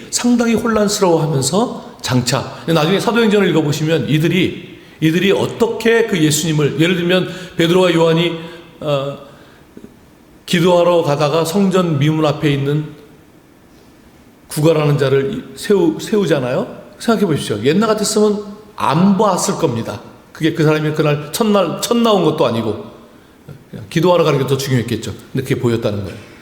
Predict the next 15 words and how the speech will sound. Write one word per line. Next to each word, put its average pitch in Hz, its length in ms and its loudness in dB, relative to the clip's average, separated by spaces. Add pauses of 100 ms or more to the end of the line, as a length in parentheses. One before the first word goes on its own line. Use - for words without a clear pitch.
(220)
그리고 165 340 0
그들이, 202 640 -2
그들이 208 680 0
그 208 160 0
고친 208 260 2
것 208 120 2
때문에 202 320 2
막 196 920 -2
칭찬하자, 233 920 0 (180)
"왜 202 120 4
우리를 220 500 2
주목하느냐?" 170 760 0
이게, 196 220 0 (760)
이게 208 200 -2
복음서에는 240 840 2